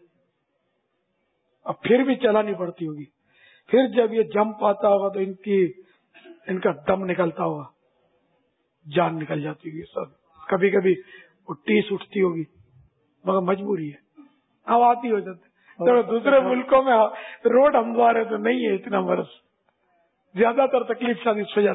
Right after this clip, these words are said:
سے، اس سڑکوں کی ناہمواری کی وجہ سے۔ ہاں، گھٹنوں میں تو ابھی ایک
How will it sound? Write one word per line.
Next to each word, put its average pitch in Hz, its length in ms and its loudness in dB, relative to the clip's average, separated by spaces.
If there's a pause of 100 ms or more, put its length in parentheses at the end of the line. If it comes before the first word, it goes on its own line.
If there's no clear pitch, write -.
سے، 175 80 -10 (560)
اس 185 160 -2
سڑکوں 226 340 2
کی 214 100 -2
ناہمواری 190 480 0
کی 170 60 -4
وجہ 170 280 -2
سے۔ - 80 -16 (4000)
ہاں، 220 160 2
گھٹنوں 226 480 0
میں 277 120 2
تو 269 120 0
ابھی 233 220 0
ایک 233 160 0